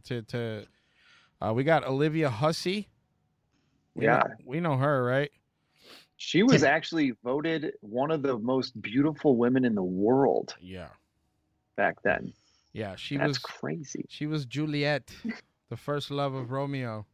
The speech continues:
Speaker 1: She played
Speaker 2: I had
Speaker 1: Ju-
Speaker 2: to read about where she came from because her accent blows my fucking mind in that movie.
Speaker 1: Mm-hmm.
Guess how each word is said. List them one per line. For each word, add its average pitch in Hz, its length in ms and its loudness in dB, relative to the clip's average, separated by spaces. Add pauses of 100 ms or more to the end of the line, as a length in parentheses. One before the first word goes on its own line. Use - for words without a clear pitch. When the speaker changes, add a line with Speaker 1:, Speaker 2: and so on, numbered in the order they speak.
(960)
Speaker 1:
She 117 140 -14
played 123 260 -6
Speaker 2:
I 101 60 4
had 180 100 6
Speaker 1:
Ju- 202 60 8
Speaker 2:
to 147 60 4
read 127 360 0
about 127 300 2
where 123 180 0
she 123 180 -6
came 131 300 -6
from 104 240 -6
because 107 260 -8
her 113 100 0
accent 117 500 0
blows 113 260 -4
my 117 120 -2
fucking 110 420 -4
mind 95 400 -2
in 95 80 -2
that 87 180 -4
movie. 95 440 -2 (340)
Speaker 1:
Mm-hmm. 98 340 -12